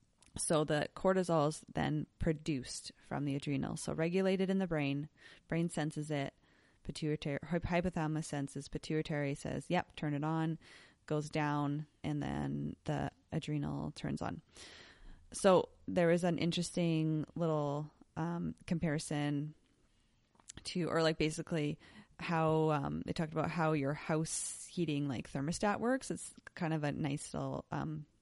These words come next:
I don't know, parallel. So you, and I'll give the link for that, and they have a little graphic of, like, how a, a cortisol turns on via the adrenals. So your hypothalamus is, like, the sensor in your house. Like, you ha-,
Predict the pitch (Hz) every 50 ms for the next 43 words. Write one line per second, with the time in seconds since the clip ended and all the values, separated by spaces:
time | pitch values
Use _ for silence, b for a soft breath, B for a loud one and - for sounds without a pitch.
0 | _ _ _ _ _ _ _ _ _ _ _ _ _ _ _ _ 156 160 156 156
1 | - 160 151 - - - 180 165 156 143 143 139 135 143 151 - _ _ _ _
2 | _ b b b b b b - - 185 175 165 156 - - _ _ _ _ _
3 | _ _ _ _ 175 170 165 160 160 156 156 151 151 - - - 147 147 151 151
4 | - - - - _ - 190 170 175 170 156 147 139 139 139 - - - - 156
5 | 143 143 135 139 - 160 165 147 143 143 143 143 151 147 147 147 - - - -
6 | 143 - - - - 147 151 139 143 - - 143 135 131 123 123 - - - 139
7 | 139 - - - - _ - - 143 139 147 147 - 139 139 - - - 139 139
8 | 147 - 139 139 135 135 143 147 - - 156 151 151 147 143 139 143 143 - 147
9 | 139 - - - - - B B B B B B B B B B B - - 165
10 | 165 156 156 147 143 139 - _ - 165 180 185 190 208 202 196 180 165 165 165
11 | 160 160 170 - 170 160 - 160 147 151 147 - - - - 160 156 147 143 139
12 | 139 139 135 - - - - - - 151 143 151 - - - 147 147 139 - 156
13 | 165 151 147 143 143 147 147 - 160 143 156 - - 156 156 151 156 165 160 165